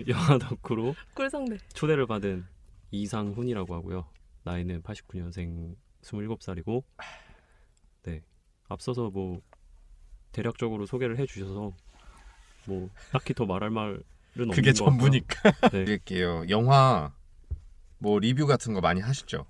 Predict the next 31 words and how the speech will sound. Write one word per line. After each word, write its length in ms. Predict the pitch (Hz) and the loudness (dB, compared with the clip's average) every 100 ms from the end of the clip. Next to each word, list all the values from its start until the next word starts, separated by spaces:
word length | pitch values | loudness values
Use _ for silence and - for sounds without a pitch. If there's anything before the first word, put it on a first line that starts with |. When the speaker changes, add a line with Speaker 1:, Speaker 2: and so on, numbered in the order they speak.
| - - - - - - - - - _ - - - | -20 -20 -20 -20 -20 -20 -20 -20 -20 _ -20 -18 -6
Speaker 1:
어, 480 | 117 120 120 120 117 | -2 0 0 0 0
평소에 300 | 156 160 147 | 0 2 2
영화 200 | 110 120 | 2 0
보는 280 | 110 110 110 | 0 -2 0
걸 500 | 110 107 101 95 - - - | -2 0 -2 -4 -10 -20 -10
굉장히 280 | 110 107 107 | -6 -4 -6
좋아해서 680 | - 95 104 104 123 87 78 - | -4 -4 -4 -2 -2 -4 -8 -8
Speaker 3:
네. 240 | 90 76 78 | -6 -6 -8
Speaker 1:
어, 760 | 85 85 85 87 85 85 85 - _ - | -8 -8 -8 -8 -8 -8 -10 -14 _ -20
뭐 220 | 104 90 90 | -14 -12 -8
나름 400 | 90 92 92 87 - | -6 -6 -6 -8 -8
많이 200 | 101 104 | -6 -6
봤다면 320 | 92 - 101 87 | -6 -6 -6 -4
많이 200 | 90 92 | -6 -8
봤고, 460 | 85 - 95 87 | -12 -14 -10 -8
뭐 140 | 82 85 | -8 -12
적게 220 | - - | -14 -12
봤다면 320 | 92 87 90 | -10 -8 -10
적게 180 | 87 - | -10 -16
봤을 220 | - 82 | -16 -18
텐데, 400 | - 87 80 85 73 _ _ _ _ _ _ _ _ _ _ | -12 -10 -8 -8 -10 _ _ _ _ _ _ _ _ _ _
뭐 180 | 123 120 | -4 -2
본 200 | - 123 | 0 2
거는 340 | 143 147 139 120 | 2 2 0 0
본 160 | 113 | 0
거대로 340 | 123 123 123 113 | 0 0 0 -4
다 260 | - 113 | -6 -8
리뷰를 320 | 104 92 104 | -6 -6 -6
쓰진 380 | 104 123 135 120 | -6 -6 -4 -4
않았지만 600 | 85 87 90 - 95 113 123 | -2 -4 -6 -4 -4 -4 -6
그래도 400 | 101 90 117 | -8 -4 -4